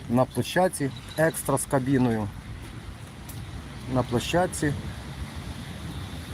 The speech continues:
Сороковка Джима з кабіною на площадці.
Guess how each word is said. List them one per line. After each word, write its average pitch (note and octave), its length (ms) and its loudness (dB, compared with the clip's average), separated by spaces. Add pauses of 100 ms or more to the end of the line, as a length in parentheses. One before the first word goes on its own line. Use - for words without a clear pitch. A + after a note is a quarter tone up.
(300)
Сороковка C3 680 4 (200)
Джима B2+ 360 8 (720)
з - 80 -4
кабіною B2+ 440 6
на A#2 120 4
площадці. D3 640 2